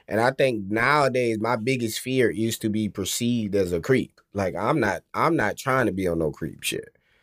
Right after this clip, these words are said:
So I always, I, you damn near got to literally come out your mouth and say, "I wanna fuck,"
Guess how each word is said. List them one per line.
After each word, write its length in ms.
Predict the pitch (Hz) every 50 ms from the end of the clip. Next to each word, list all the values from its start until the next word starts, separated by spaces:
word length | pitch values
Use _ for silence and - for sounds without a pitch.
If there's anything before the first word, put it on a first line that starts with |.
| _ _
So 160 | - - 110
I 240 | 98 113 139 151 135
always, 560 | - 123 135 147 147 143 139 123 120 117 104 - -
I, 160 | 123 160 180 151
you 220 | 120 127 170 202
damn 300 | 185 180 185 170 156 147
near 140 | 143 139 135
got 200 | 127 123 113 107
to 80 | 110 107
literally 480 | 98 101 117 151 160 165 147 131 123 113
come 260 | - - 151 139 139
out 200 | 135 127 120 -
your 140 | 123 113 107
mouth 320 | 110 120 127 120 107 104
and 120 | 104 104
say, 200 | 101 - 104 95
"I 100 | 95 98
wanna 300 | 95 98 95 92 85 87
fuck," 280 | 85 - 95 80 67